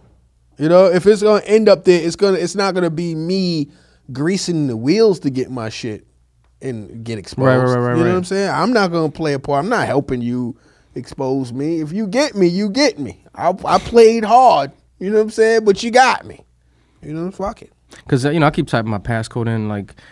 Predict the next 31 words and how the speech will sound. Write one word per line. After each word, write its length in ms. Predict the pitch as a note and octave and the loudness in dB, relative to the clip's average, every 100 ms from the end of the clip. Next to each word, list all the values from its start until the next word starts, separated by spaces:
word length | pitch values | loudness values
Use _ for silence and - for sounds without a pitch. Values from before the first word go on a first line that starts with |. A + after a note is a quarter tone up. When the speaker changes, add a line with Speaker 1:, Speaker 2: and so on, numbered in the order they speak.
| _ | _
Speaker 2:
the 140 | C3+ C3 | -4 -2
apps 360 | D#3+ E3 - | 2 0 2
now, 140 | D3 B2+ | 0 0
you 100 | A#2+ | 0
can 120 | B2+ | -2
actually 240 | B2+ B2 | -2 -4
use 100 | A#2+ | -6
your 80 | A2+ | -6
fingerprint 540 | - B2+ A#2 A#2 G2+ A2+ | -6 -4 -4 -4 -6 -6
to 100 | - | -6
access 380 | A2 A2+ G#2 | -6 -6 -10
them. 240 | G2 F#2+ G#2+ - _ C#3 | -10 -14 -16 -20 _ -20
Speaker 1:
I 40 | |
don't 160 | B2 - | -20 -20
trust 280 | - - | -20 -20
all 120 | C#2 - | -20 -20
that 160 | - | -18
shit. 120 | - | -6
And 120 | F#3+ C4+ | 2 4
I'm 100 | D#4 | 2
a, 80 | |
<clears throat> 0 | |
this 240 | G#3 F3+ F#3 D4 | 0 -2 0 2
is 60 | |
another 240 | F#3 D#3+ D3 | 4 4 2
thing 200 | C#3 B2+ | -2 -2
about 320 | A#2 G#2 - | 0 -2 -4
this. 320 | F2+ - - _ _ _ _ _ _ _ _ _ _ _ _ | -12 -14 -20 _ _ _ _ _ _ _ _ _ _ _ _
I'd 340 | C3 D#3+ D#3+ D#3 | 2 4 4 -2
still 520 | - - F3+ F#3 F3 | -12 -4 -2 0 0
like 460 | E3 D#3 D#3 - | 2 2 0 -2